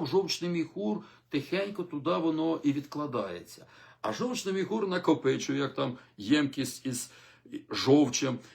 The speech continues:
І вона виділяється, коли ми їмо жирну їжу. От якраз на жир, і це її основна функція, розщепити це жир на маленькі, дрібненькі частинки, для того, щоб воно стало водорозчинне і щоб воно засвоїлося і пройшла в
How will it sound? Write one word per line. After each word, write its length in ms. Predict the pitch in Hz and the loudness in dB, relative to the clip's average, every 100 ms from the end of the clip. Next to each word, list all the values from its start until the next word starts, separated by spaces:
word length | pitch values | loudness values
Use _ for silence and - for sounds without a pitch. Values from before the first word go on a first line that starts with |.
| - | -8
І 80 | 107 | -2
вона 600 | 113 165 247 285 262 - | 2 2 2 2 2 -2
виділяється, 840 | 123 147 143 160 156 135 110 104 113 - | 2 4 4 4 4 2 -2 -6 -12 -6
коли 340 | 135 131 254 | 0 0 0
ми 120 | 240 | 0
їмо 600 | 233 170 156 190 - - - | 0 2 2 2 0 -4 -4
жирну 760 | - - 165 262 269 220 262 | -2 6 8 8 2 0 0
їжу. 640 | 220 226 233 202 165 - - _ - | 0 -4 -6 -6 -8 -12 -14 _ -4
От 200 | 180 202 | -2 0
якраз 440 | 185 180 185 175 - | -2 0 0 0 0
на 120 | 160 | -2
жир, 400 | 135 214 247 - | -2 -2 -2 -2
і 80 | 113 | -6
це 200 | 110 180 | 0 0
її 160 | 185 185 | 4 2
основна 440 | 170 165 165 156 | 2 0 0 0
функція, 580 | 143 214 233 - 151 107 95 101 | 0 -4 -4 0 0 0 -4 0
розщепити 840 | 175 208 - 233 180 170 156 143 | 2 2 0 -2 0 0 0 -2
це 260 | 135 139 127 - - | -4 -4 -4 -10 -14
жир 280 | 113 117 123 104 | -6 -2 -2 -4
на 120 | 120 | -2
маленькі, 500 | 151 202 214 208 151 | -2 0 -2 0 -2
дрібненькі 580 | 139 139 160 175 143 139 | 0 -2 -2 -4 -4 -6
частинки, 540 | 139 127 180 175 139 | -6 -4 -4 -4 -4
для 160 | 117 131 | -4 -4
того, 240 | 160 151 | 0 0
щоб 140 | - | -2
воно 220 | 127 135 135 | -4 -4 -4
стало 340 | - 131 123 | -2 0 0
водорозчинне 1080 | 117 135 120 - - 110 123 - 202 185 160 | 0 -2 -4 -6 -8 -4 -2 -2 -2 -2 -2
і 100 | 180 | -4
щоб 140 | 156 | -4
воно 300 | 123 143 147 | -2 -2 0
засвоїлося 760 | 120 123 - 135 143 139 123 117 | -2 -4 -4 -2 -2 -2 -4 -6
і 40 | |
пройшла 420 | 107 113 107 117 | -8 -8 -6 -4
в 140 | 117 | -4